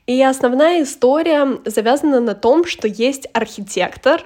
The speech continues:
просто чудеснейший, но все его проекты и работы отличаются от веяния моды. То, что создает он, критикуется обществом. И таких людей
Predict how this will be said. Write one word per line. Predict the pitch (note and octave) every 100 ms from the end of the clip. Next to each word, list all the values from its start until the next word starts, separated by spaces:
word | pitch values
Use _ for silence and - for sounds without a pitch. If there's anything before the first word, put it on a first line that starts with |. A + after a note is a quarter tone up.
| _ _
просто | - G#3+ A#3+ - G#3+
чудеснейший, | - F#3+ F#3 G3 - B3 - E4+ F4 F4
но | A3+
все | A3 - C#4+
его | D4+ C4+ C4+ C4
проекты | A#3 A3 C4+ C#4 - A3+
и | - A3
работы | G3+ G3 A#3+ E4+ E4+ D4
отличаются | - A3+ A3 - - A#3+ C#4 C4+ - C4 A#3+
от | - - G3
веяния | A3 A3+ A3+ A3+ G#3+
моды. | G#3+ A3 G#3+ F3+ F3 - -
То, | A3+ A#3+
что | - G3
создает | - G#3 G3+ G3+ F#3+ -
он, | B3+ E4+ G#4
критикуется | - A#3+ A#3 - D4+ D4 - -
обществом. | C4 B3+ - G3 - - - - -
И | B3+
таких | C4 C4 D#4+ -
людей | B3+ A#3 D4+ F#4 F#4+